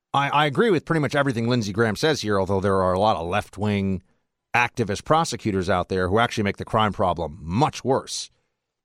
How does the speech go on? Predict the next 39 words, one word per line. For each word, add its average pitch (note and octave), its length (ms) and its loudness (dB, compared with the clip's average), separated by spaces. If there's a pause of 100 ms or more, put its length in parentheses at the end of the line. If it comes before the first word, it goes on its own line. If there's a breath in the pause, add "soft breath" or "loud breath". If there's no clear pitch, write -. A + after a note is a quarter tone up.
(120)
It's - 400 0
the, C#3 140 2
the D3+ 200 0
front A#3 340 2
line C3 520 2
of A2 500 -2 (420)
dealing A#2+ 420 2
with, G#2+ 360 -2 (280)
uh, G2 240 -6
criminals, A2 440 2
the G#2 80 -4
front E3 240 2
line A#2+ 200 0
of F2+ 80 -6
law G#2 180 2
and G2+ 100 0
order G2 200 0
is F2+ 100 -4
clearly F#2+ 720 0
cops. - 460 -2 (540)
But G#2+ 380 2
right C3+ 260 2
behind D3 320 2
them, B2+ 100 0
you've A#2+ 120 -2
all C3+ 140 4
seen D3+ 180 0
the C#3 60 0
show, G3 260 4
Law C3+ 300 2
and C#3 100 0
Order, D#3+ 200 2
right? B2 280 2
There's G#2+ 180 -4
the A2+ 80 -6
detectives, C#3 640 0
the A#2+ 80 -2
cops B2+ 380 0
investigating, A#2+ 600 -2